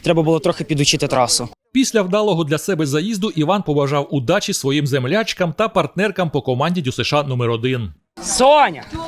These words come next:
Speaker 1: щоб виграла!
Speaker 2: У груповій гонці дівчата вели дуже напружену боротьбу за призові місця. Участь у ній намагалася взяти і представниця Горішніх Плавнів Катерина Кондрашова. Вона була серед лідерів на старті і до останнього намагалася зачепитися за третє місце,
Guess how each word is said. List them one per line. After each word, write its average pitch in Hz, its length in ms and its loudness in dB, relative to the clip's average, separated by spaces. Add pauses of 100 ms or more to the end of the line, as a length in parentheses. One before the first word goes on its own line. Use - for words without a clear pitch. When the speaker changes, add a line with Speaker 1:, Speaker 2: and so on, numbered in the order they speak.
(520)
Speaker 1:
щоб 254 220 4
виграла! 247 760 4 (400)
Speaker 2:
У 233 80 4
груповій 247 420 0
гонці 240 380 -2
дівчата 185 480 -2
вели 170 240 0
дуже 196 320 0
напружену 165 460 -2
боротьбу 151 420 -2
за 151 120 0
призові 143 400 -2
місця. 165 500 0 (340)
Участь 233 400 0
у 185 100 0
ній 233 180 2
намагалася 170 540 0
взяти 170 320 -2
і 180 40 -2
представниця 160 580 -2
Горішніх 143 380 -4
Плавнів 196 340 0
Катерина 151 420 -2
Кондрашова. 143 800 -2 (320)
Вона 233 220 2
була 214 220 0
серед 180 300 -2
лідерів 190 360 0
на 156 120 -2
старті 214 520 -2
і 156 80 0
до 135 160 0
останнього 214 520 0
намагалася 170 680 0
зачепитися 185 680 -2
за 135 100 -2
третє 131 320 -2
місце, 127 400 -2